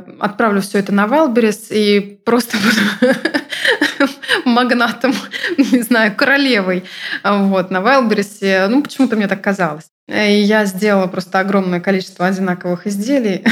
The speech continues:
<laughs> и очень сильно с этим всем облажалась, потому что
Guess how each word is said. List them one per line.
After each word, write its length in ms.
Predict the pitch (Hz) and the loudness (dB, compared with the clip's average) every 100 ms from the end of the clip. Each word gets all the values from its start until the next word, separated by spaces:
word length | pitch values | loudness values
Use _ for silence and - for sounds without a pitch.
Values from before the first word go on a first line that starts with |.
| - 220 226 | 0 0 -4
<laughs> 300 | - - - | -8 -8 -2
и 220 | 349 339 | 0 0
очень 440 | 302 320 - 240 | -2 -4 -2 -2
сильно 340 | 226 - 233 214 | -2 -4 -4 -4
с 100 | 208 | -8
этим 220 | 185 196 | -8 -8
всем 220 | 196 208 | -8 -8
облажалась, 520 | 180 175 190 233 254 196 | -8 -4 -4 -4 -4 -6
потому 380 | - 190 190 | -8 -8 -6
что 220 | 196 - | -8 -10